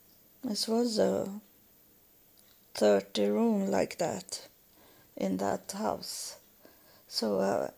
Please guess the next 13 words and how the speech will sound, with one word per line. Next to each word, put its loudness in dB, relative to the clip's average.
I, 6
I 2
couldn't 4
find 4
my 2
way. 6
I 4
have 0
to, -2
to 2
s-, 6
s-, 0
uh, 4